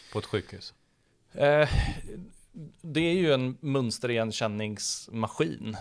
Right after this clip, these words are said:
Speaker 2: ehm, som, som ser mönster som ibland vi kan missa. Så där, där ser man väl att, eh, när det kommer till att kolla på, eh, bilder, att göra analyser utav, eh,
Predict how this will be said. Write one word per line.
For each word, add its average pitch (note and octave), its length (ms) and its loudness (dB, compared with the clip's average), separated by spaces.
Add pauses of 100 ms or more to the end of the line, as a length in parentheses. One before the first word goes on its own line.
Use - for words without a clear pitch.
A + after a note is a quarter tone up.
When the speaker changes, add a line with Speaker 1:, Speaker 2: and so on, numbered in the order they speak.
(120)
Speaker 2:
ehm, G#2 840 -2
som, G#2+ 640 -2
som G#2+ 220 -4
ser C3 380 2
mönster A#2 480 0
som A2+ 180 -6
ibland G#2 380 -2
vi G#2+ 140 -8
kan G#2+ 400 -6
missa. B2 460 -2
Så - 160 -6
där, C3 320 6
där C#3 200 8
ser C#3+ 240 -2
man A#2+ 180 0
väl A2 140 -2
att, - 360 -6
eh, G#2+ 460 -4
när A2+ 180 -2
det G#2+ 80 -2
kommer G#2+ 340 -2
till G#2 260 -4
att G2+ 140 -8
kolla G#2 300 -2
på, G2+ 360 -6 (720)
eh, F#2+ 380 -2
bilder, B2+ 500 2
att A#2+ 180 2
göra A2+ 200 2
analyser A2 600 -2
utav, A2 720 -4
eh, A2 340 -4